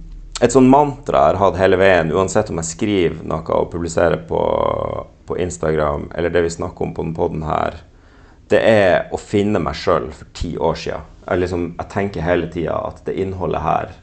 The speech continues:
i Smertefri skal treffe meg selv og den jeg var for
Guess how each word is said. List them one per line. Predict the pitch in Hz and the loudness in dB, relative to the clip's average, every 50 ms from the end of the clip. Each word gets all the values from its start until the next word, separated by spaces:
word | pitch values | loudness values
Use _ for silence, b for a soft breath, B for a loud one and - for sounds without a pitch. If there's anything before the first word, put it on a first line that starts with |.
| - - - | -18 -12 -10
i | 87 | -10
Smertefri | 82 85 82 82 - - 85 - 85 - - - - - b b b b b b b b b | -6 -4 -6 -6 -6 -6 -8 -8 -8 -8 -8 -10 -12 -18 b b b b b b b b b
skal | - - - 98 85 80 | -8 -4 -2 0 0 -2
treffe | 80 - 98 92 92 - - 85 76 | -2 -4 -4 -4 -4 -4 -6 -6 -6
meg | 69 71 | -6 -6
selv | - - - 101 78 73 73 73 - - | -6 -4 -2 -2 -2 -2 -4 -6 -8 -12
og | - - 80 | -10 -6 -4
den | 82 82 78 | -2 -2 -2
jeg | 71 71 | -2 -2
var | 76 80 73 69 | -2 -4 -4 -4
for | - - | -6 -10